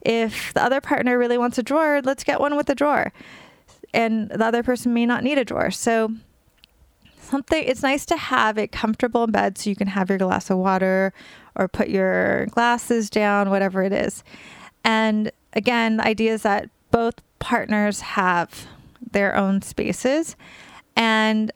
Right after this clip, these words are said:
ideally, you'd also have similarly prepared lamps for each nightstand. Again, they don't have to match.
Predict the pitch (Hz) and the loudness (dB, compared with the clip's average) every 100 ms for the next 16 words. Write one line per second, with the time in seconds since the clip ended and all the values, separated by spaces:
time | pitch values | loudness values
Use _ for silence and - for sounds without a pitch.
0 | - 226 226 302 330 320 240 226 220 208 | -4 -2 0 0 2 2 2 2 2 0
1 | 208 214 - 233 - 214 190 190 - 233 | 0 0 0 -4 -2 0 2 0 0 0
2 | 226 226 220 214 214 - 226 - 220 196 | 2 2 2 2 -2 -4 -10 -4 0 2
3 | 196 185 196 196 208 - - - - - | 0 0 0 0 -2 -8 -10 -8 -4 -4
4 | - - 196 196 180 233 226 226 226 208 | -4 -2 0 0 0 2 2 2 0 0
5 | 208 202 202 - 202 185 190 - - | 0 0 -2 -2 0 0 0 -4 -8